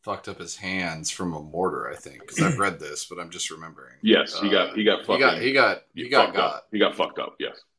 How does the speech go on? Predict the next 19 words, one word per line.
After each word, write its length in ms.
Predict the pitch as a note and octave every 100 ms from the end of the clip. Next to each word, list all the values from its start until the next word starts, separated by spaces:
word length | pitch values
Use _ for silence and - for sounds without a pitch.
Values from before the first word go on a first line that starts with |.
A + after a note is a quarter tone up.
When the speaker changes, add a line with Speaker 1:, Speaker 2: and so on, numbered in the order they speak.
| _ _ _ _ _ _ _ _ _ _ -
Speaker 2:
Yeah, 140 | - - -
but, 260 | A2+ -
but 380 | G3 D#3+ D#3 - _
he, 220 | A#2+ A#2 A2+
he 120 | A#2+
wrote 400 | A#2 A#2+ B2 -
some 160 | A2
other 140 | G#2 G#2
books, 580 | G2+ F#2 - - - - _ -
uh, 320 | - D2 C#2 -
after 300 | F2+ - F2
that. 260 | E2 D#2 - _ _ _ _ _ _ _ _ -
Uh, 140 | -
he's, 260 | F2+ F2+ -
he 120 | F2 D#2
lived, 480 | F2 D#2+ - - - _ E2
he 60 |
had 100 | D2
a 200 | C#2 C#2+